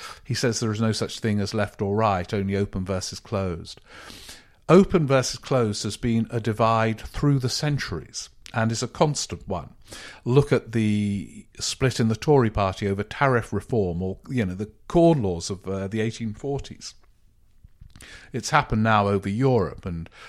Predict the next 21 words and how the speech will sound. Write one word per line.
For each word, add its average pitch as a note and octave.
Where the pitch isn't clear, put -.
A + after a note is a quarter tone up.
you A2
know, F#2
free A2
trade F#2+
versus F#2
protectionism. -
It A#2+
is A#2
a A2
profound A2+
and F#2+
important F#2
divide, G#2
but A#2+
that's F3
not E3
new. C#3+
And A#2+
it A2+
doesn't D3
mean G2+